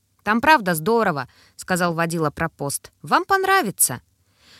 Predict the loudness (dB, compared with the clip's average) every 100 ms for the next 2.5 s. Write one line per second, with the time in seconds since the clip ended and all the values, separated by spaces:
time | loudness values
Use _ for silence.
0 | _ -6 -4 0 0 0 -2 -4 -4 -4
1 | -2 0 0 -2 -2 -4 -4 -6 -6 -4
2 | -4 -2 0 0 0